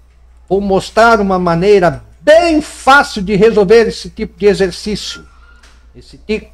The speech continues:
esse tipo de enigma lógico. Então, assista o vídeo até o final. E,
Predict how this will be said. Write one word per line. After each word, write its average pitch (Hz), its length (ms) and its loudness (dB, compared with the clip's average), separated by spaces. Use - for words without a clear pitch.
esse 160 300 -8
tipo 190 320 -8
de 156 120 -6
enigma 156 540 -4
lógico. 135 560 -8
Então, 277 340 2
assista 240 840 -2
o 170 100 -4
vídeo 190 400 -4
até 202 260 2
o 254 80 0
final. 208 520 0
E, 277 440 2